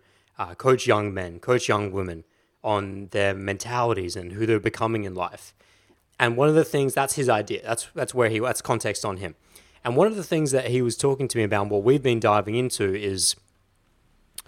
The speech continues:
why you are doing what you're doing and how you know you are successful. And that's why I wanted to bring this up, because we had a real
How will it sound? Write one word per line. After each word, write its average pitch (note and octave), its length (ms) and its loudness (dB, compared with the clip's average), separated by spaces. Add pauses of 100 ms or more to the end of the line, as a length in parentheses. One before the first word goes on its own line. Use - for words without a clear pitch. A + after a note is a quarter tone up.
(720)
why A#2+ 500 4
you B2 320 2
are A#2 100 6
doing G#2 480 -2
what G#2 240 -2
you're G#2 80 -4
doing G#2 520 -4 (400)
and A2+ 120 -4
how A#2 240 4
you A2+ 220 -2
know A2 160 2
you G#2 220 2
are G2 160 2
successful. - 640 -4 (200)
And G#2 120 -12
that's A#2 240 -2
why C#3 240 4
I - 20 6
wanted A#2 340 0
to - 80 -8
bring G#2 300 -2
this F#2 240 -2
up, G#2 240 0 (840)
because G#2+ 500 -2
we C3+ 180 2
had D#3 220 0
a C3+ 80 4
real C#3 680 2